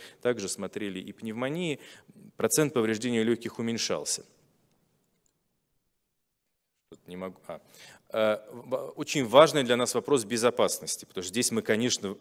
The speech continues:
в пилотном исследовании оценивали в первую очередь не эффективность, а безопасность.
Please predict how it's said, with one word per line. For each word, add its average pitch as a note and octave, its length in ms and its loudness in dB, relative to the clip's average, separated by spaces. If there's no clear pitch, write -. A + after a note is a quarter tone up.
в - 80 -20
пилотном A2+ 460 -2
исследовании A2+ 560 0
оценивали G#2 480 -2
в - 80 -12
первую A2 260 -2
очередь G2 240 -10
не A2 160 -6
эффективность, G#2 720 -6
а G2 80 -4
безопасность. G2+ 920 -2